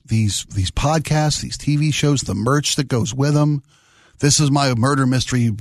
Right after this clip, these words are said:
t-, watching blanket with bloodstains all over it. You know, this coffee cup, rose are red, violets are blue. I've seen so many true crime shows, I'll never find you. You know, you, people love this stuff. And it's, and, and the study says it's mostly,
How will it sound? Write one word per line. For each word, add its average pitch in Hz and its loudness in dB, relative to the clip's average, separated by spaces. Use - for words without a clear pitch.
t-, 143 -2
watching 117 0
blanket 110 -4
with 107 -2
bloodstains 107 0
all 101 0
over 101 0
it. - -8
You 104 -2
know, 98 2
this 107 0
coffee 135 0
cup, 107 -2
rose 139 2
are 143 2
red, 135 0
violets 127 2
are 120 0
blue. 113 2
I've 101 0
seen 123 0
so - 0
many 127 2
true 123 -2
crime 123 0
shows, 120 0
I'll 113 0
never 120 0
find 110 -2
you. 110 -2
You 117 2
know, 110 4
you, 110 -2
people 170 0
love 185 2
this 120 2
stuff. - -4
And 147 4
it's, - 0
and, 151 4
and 151 4
the 139 2
study 196 0
says 131 2
it's 127 0
mostly, 135 2